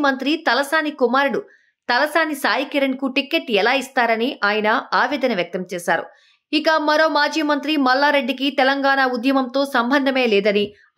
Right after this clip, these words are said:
అలాంటి వ్యక్తికి పార్టీ టికెట్ ఇచ్చిందని వాపోయారు. తన అల్లుడు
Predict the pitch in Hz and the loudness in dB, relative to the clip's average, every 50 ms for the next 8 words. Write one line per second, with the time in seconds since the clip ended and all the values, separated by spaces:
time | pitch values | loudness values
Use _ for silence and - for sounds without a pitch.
0 | 170 202 247 294 339 330 359 320 320 320 320 320 320 320 339 370 403 392 - _ | 0 2 2 2 0 0 0 0 0 -2 -2 -2 -4 0 0 0 0 0 -6 _
1 | _ - 311 339 311 - - 359 - - 285 269 - - 339 339 339 - - _ | _ -2 0 0 0 0 0 -2 -2 0 -4 -4 0 0 -2 -2 -2 -10 -14 _
2 | _ _ _ - - 254 254 - - 330 302 277 247 240 254 294 - - - 180 | _ _ _ -4 -2 -2 0 0 0 2 2 2 2 2 0 -2 -2 -6 -2 0
3 | 180 175 - - 208 202 190 175 175 175 - - _ _ _ _ _ _ _ _ | 0 0 2 2 2 2 2 2 0 -2 -4 -12 _ _ _ _ _ _ _ _
4 | - 233 240 240 233 - - 190 196 220 247 262 247 311 | -2 0 2 2 0 0 0 0 0 2 2 2 2 2